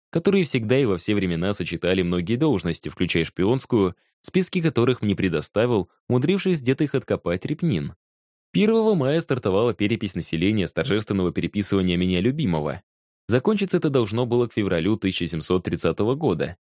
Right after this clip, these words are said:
Освобождение занятых верфей и закладка новых кораблей должна была начаться в тысяча семьсот тридцатом году, ближе к апрелю. Соответственно, полную ревизию дел Адмиралтейства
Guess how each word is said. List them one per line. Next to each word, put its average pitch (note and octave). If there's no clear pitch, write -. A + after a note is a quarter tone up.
Освобождение D3
занятых F#2+
верфей G#2
и F2+
закладка G2+
новых F#2+
кораблей C3+
должна D3+
была F#3+
начаться D3+
в -
тысяча D#3
семьсот A2
тридцатом G#2
году, C3+
ближе G2+
к -
апрелю. B2
Соответственно, F3+
полную C#3+
ревизию G#2
дел F#2+
Адмиралтейства F#2